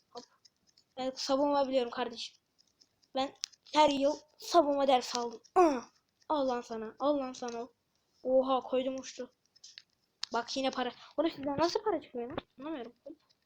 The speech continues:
Hop. Hoo. Karate Kid.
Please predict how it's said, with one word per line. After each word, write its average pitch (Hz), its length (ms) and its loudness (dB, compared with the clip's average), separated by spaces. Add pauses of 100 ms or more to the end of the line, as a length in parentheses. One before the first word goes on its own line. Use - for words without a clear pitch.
(1500)
Hop. 311 220 -8 (120)
Hoo. 269 920 6
Karate 262 420 4
Kid. 262 340 0